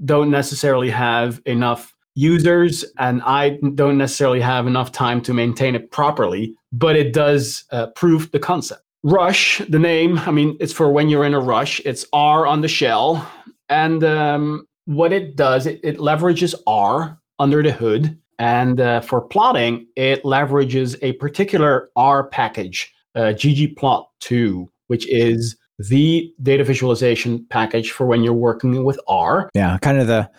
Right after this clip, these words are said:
Speaker 2: the sibling, uh, where Matplotlib is a little bit derived from that, I believe, right?
Speaker 1: Well,
Speaker 2: Or similar.
Speaker 1: well, well,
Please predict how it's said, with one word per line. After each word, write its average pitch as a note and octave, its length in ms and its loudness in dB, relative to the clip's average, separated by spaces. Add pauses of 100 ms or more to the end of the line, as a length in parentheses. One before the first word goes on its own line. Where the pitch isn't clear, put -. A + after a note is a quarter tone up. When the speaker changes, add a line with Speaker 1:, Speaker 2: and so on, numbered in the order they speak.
(120)
Speaker 2:
the B2+ 140 0
sibling, C3+ 840 0 (180)
uh, A2+ 120 0
where B2 180 2
Matplotlib A#2 720 0
is F#2 180 -6
a F2+ 140 -8
little G2 240 -4
bit F2+ 180 -2
derived E2+ 400 0
from F2+ 140 -6
that, E2 160 -2
I D#2 60 -4
believe, - 320 -8
right? G2 400 -4
Speaker 1:
Well, D#3+ 460 2
Speaker 2:
Or - 180 2
similar. - 260 2
Speaker 1:
well, G3+ 280 2
well, F#3+ 360 0